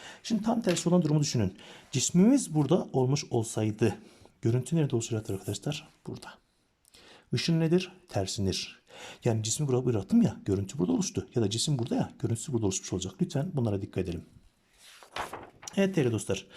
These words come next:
Şimdi aynı mantıkla yine hareket edelim. Diyorsunuz ki aynamızın ön tarafı artı arka tarafı nedir arkadaşlar? Eksi işaretidir. Bu defa cisim merkezdeymiş değil mi? Bakın şu uzaklığa F dersen burası ne yapacaktır? F olmuş olur.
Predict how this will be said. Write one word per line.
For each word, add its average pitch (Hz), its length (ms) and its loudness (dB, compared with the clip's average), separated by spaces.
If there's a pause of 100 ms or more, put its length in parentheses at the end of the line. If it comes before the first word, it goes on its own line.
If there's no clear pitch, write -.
(380)
Şimdi 196 380 2
aynı 196 200 4
mantıkla 156 400 0
yine 165 120 4
hareket 131 280 2
edelim. 98 240 0 (420)
Diyorsunuz 160 320 2
ki - 200 -4
aynamızın 165 580 4 (320)
ön 185 180 6
tarafı 143 460 2 (460)
artı 113 480 0
arka 147 260 -2
tarafı 151 240 2
nedir 151 140 4
arkadaşlar? 120 420 0
Eksi - 260 -2
işaretidir. 98 580 -2 (380)
Bu - 60 2
defa 185 200 6
cisim 170 260 2
merkezdeymiş 170 640 4
değil 202 140 4
mi? 104 140 4
Bakın 147 220 0
şu - 200 -2
uzaklığa 143 340 2
F - 280 -2
dersen 147 340 0
burası 135 240 -2
ne - 20 2
yapacaktır? 120 400 -2
F 135 220 -2
olmuş 98 240 -2
olur. 92 140 -4